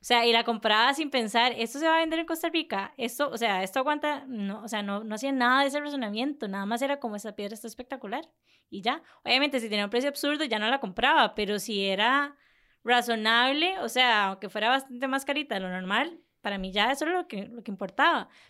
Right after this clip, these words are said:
Pero esta última compra de piedras como que fue un poco más racional, sea, obviamente me fijé en las piedras que más me gustaban, pero por primera vez, no sé, por ejemplo, compré piedras más pequeñas. Porque si la economía de Costa Rica no estaba bien, porque yo en mi planeta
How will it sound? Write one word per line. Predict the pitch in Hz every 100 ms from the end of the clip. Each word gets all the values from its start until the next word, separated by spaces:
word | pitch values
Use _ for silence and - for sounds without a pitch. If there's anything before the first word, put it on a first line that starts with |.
| _
Pero | - 226
esta | 233 226 269
última | 285 277 302 302 294 285
compra | 277 269 294
de | 302
piedras | 302 311 277 330 -
como | 262 226
que | 190
fue | -
un | 208
poco | 262 262
más | 277 254 262
racional, | 294 233 190 240 294 190 _ _ _ -
sea, | 262 247
obviamente | 233 233 262 262
me | 294 285
fijé | 247 190
en | 214
las | 233 240
piedras | 262 269 285
que | 240
más | 208 214
me |
gustaban, | 240 294 269 285
pero | 320 247
por | - 202
primera | 196 202 220
vez, | 247 294 - - _ _
no | 208
sé, | 214 285
por | 240
ejemplo, | 214 214
compré | 254 269 247
piedras | 254 262 277
más | 277 269
pequeñas. | 269 320 359 196 190 - _ _ _
Porque | - 226
si | 233 220
la |
economía | 220 220 214
de | 220
Costa | 285 285
Rica | 247 247 277
no | 262
estaba | 254 285 277
bien, | 269
porque | 277 254 208
yo | 190 214 269
en | 254
mi | 214
planeta | 190 208 220 254 254 339